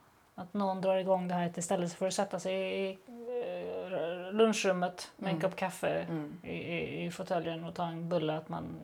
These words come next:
Speaker 1: jagar
Speaker 2: Mm.
Speaker 1: ut varandra och tar en
Speaker 2: Ja.
Speaker 1: rask promenad.
Speaker 2: Att man gör det, och också om man har möte till exempel.
Speaker 1: Mm.
Speaker 2: Eh, utvecklingsmöte och vad det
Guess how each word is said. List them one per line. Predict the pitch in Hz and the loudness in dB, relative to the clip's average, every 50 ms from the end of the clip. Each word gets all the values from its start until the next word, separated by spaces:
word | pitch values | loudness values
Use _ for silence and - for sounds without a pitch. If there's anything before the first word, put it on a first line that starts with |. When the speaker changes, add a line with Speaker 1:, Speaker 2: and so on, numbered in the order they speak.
| 196 214 - | -12 -14 -10
Speaker 1:
jagar | 214 180 165 196 190 175 180 180 | -6 0 2 2 4 4 4 4
Speaker 2:
Mm. | 180 175 | 2 2
Speaker 1:
ut | 170 175 - | 0 -2 -2
varandra | 180 175 170 165 170 165 | 0 0 2 2 0 -2
och | 165 165 | -2 0
tar | - 175 | 0 0
en | 170 170 | 2 4
Speaker 2:
Ja. | 170 | 4
Speaker 1:
rask | 175 170 160 170 - | 4 4 2 2 -2
promenad. | - 185 180 175 170 160 175 202 202 - - - 233 240 247 - - - - - _ | 0 0 2 2 2 2 0 0 -4 -8 -10 -8 -6 -6 -6 -8 -12 -20 -20 -20 _
Speaker 2:
Att | - 180 190 - | -10 -10 -8 -6
man | - 202 | -6 -4
gör | 190 180 175 175 | -2 0 2 4
det, | 170 160 156 | 6 6 6
och | 147 160 185 175 202 | 6 4 4 2 2
också | 220 - - - - 165 | 0 -2 -6 -4 -4 -2
om | 160 160 | 0 0
man | 160 156 156 185 | 0 -2 -2 -2
har | 160 147 151 139 - - | 0 0 0 0 0 -2
möte | 165 196 240 254 - - 160 | -2 -2 -2 -2 -4 -6 -10
till | 165 - 165 | -10 -8 -10
exempel. | 170 170 - 208 196 190 - - | -10 -8 -6 -6 -6 -4 -2 0
Speaker 1:
Mm. | 208 196 190 202 220 - - - - _ - | 0 2 2 0 -2 -6 -12 -20 -20 _ -10
Speaker 2:
Eh, | 262 214 214 202 | -6 -4 -4 -4
utvecklingsmöte | 202 220 - - 202 - 202 202 - 208 190 190 185 - - 185 | -4 -6 -6 -6 -6 -6 -6 -6 -4 -4 -4 -4 -6 -6 -6 -4
och | 180 175 175 170 | -2 -2 -2 -2
vad | 208 190 190 | -2 -2 -2
det | 185 196 190 | -2 -4 -6